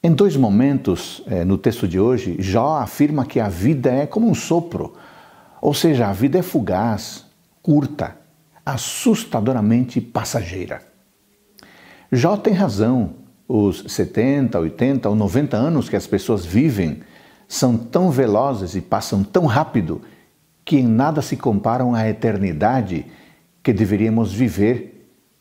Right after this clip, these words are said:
conforme Deus havia planejado na semana da criação.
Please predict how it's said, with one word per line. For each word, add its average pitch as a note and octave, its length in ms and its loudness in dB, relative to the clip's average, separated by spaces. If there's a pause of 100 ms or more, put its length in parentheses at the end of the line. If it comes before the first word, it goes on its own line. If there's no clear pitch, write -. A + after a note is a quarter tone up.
(260)
conforme C#3+ 560 0
Deus A2 280 0
havia A2 200 0
planejado G#2+ 720 -2 (680)
na A2+ 120 -2
semana A2+ 380 2
da G2 120 -4
criação. - 500 -8